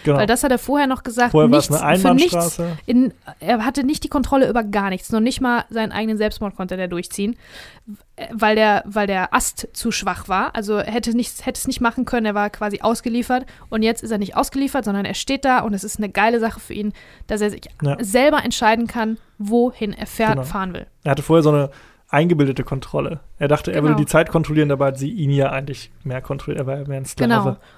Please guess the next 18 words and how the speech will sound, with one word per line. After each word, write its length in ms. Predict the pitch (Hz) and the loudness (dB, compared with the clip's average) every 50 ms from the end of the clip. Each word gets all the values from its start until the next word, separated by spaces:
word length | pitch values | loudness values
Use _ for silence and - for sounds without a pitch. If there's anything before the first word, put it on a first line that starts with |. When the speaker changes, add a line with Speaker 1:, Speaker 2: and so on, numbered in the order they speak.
| - _ | -12 _
Speaker 2:
Und 180 | - 220 208 269 | -6 0 2 2
das 180 | 320 339 - | 2 2 2
jetzt, 320 | - 320 311 - - 220 214 | 0 0 -2 -2 -6 -8 -4
dieser 200 | 240 220 247 247 | -2 0 0 0
Punkt, 280 | - 294 302 311 277 247 | 0 0 -2 -2 -2 -2
wo 60 | 262 | 0
man 200 | 247 247 247 233 | 0 0 0 0
meint, 380 | 233 233 233 233 233 233 - - - - _ _ _ _ _ _ _ _ _ _ _ _ _ - | 2 2 2 2 0 -2 -6 -10 -16 -20 _ _ _ _ _ _ _ _ _ _ _ _ _ -2
äh, 380 | - 220 208 208 208 202 202 - - _ _ _ | 0 2 2 2 2 0 -2 -6 -12 _ _ _
oh, 160 | - 208 220 | -2 0 0
das 160 | 208 202 202 | 0 -2 -4
ist 140 | 262 240 247 | -4 -2 0
aber 160 | 226 214 208 | 0 0 0
schwierig, 420 | - - - 247 285 294 311 262 - | 0 -2 -2 -2 -2 0 -2 0 -2
jetzt 180 | 269 262 - - | -2 -2 -2 -4
so 60 | 269 | -4
eine 120 | 247 - | -2 -2
Entscheidung, 600 | 151 240 226 - 247 240 240 240 240 240 240 240 | -4 -4 -2 0 2 2 4 4 2 0 -2 -4